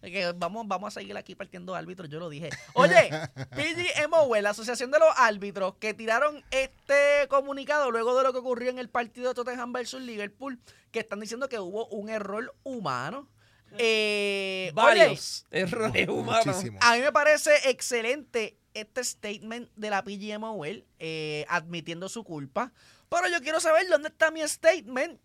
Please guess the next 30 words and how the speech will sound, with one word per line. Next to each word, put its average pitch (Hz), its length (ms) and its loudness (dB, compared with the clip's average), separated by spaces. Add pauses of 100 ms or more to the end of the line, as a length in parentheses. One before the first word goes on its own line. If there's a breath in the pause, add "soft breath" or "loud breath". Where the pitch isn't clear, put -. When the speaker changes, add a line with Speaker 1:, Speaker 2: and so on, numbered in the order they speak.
(200)
Speaker 1:
por 247 220 6
la 233 240 6
mano 269 640 4
en 247 220 -6
el 220 160 -4
Tottenham 214 480 -4
United, 262 640 2 (240 soft breath)
que 247 100 0
Speaker 3:
Me, 247 100 6
Speaker 1:
ustedes 302 460 10
Speaker 3:
me 247 40 6
voy. 180 380 0
Speaker 1:
no 247 240 4
quisieron 320 420 2
pitar 320 340 2
tampoco. 214 800 0 (220)
O 233 160 6
sea, 220 500 6 (220)
¿por 269 280 6
qué - 180 4 (300)
para 269 300 6
Liverpool 277 460 0
sí 240 80 0
hay 262 80 2
una 285 140 -2
disculpa, 269 600 -2 (100)
pero 220 260 0
para 214 180 6
United 214 480 -2
no? 233 320 -6